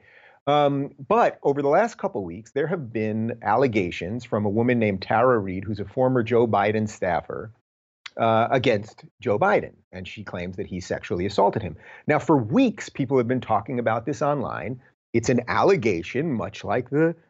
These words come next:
Kavanaugh allegations are, and I'm not here to say it's true or that the others were true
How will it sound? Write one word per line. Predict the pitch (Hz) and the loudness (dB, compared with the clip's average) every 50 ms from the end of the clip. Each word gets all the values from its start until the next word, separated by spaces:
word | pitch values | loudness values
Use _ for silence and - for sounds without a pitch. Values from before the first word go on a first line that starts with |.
| _ _ _ | _ _ _
Kavanaugh | - - 120 120 120 135 120 110 117 107 104 | -2 0 0 2 2 0 0 0 0 0 -2
allegations | 101 98 98 98 90 87 82 - 87 85 92 | -4 -6 -6 -6 -8 -8 -8 -10 -12 -10 -6
are, | 87 92 113 151 180 - - | -2 0 2 2 0 0 0
and | - 110 107 104 | -2 0 0 2
I'm | 104 113 117 | 2 2 2
not | 120 131 139 - | 2 2 2 2
here | - 156 147 151 | 2 4 4 4
to | 147 | 4
say | 131 - - 120 113 104 | 2 0 0 0 0 0
it's | 90 - - - | -2 -4 -10 -14
true | - - - 117 131 180 220 233 240 220 170 - | -14 -6 -2 2 4 4 4 4 2 0 0 -2
or | 92 95 | -2 -2
that | 85 90 85 - | -2 -4 -4 -2
the | 80 82 | -2 0
others | 107 143 175 202 190 - 180 | 2 4 4 4 4 4 2
were | 190 190 | 0 -2
true | 185 - - 202 214 226 240 233 214 | -2 -2 0 2 2 4 2 2 -2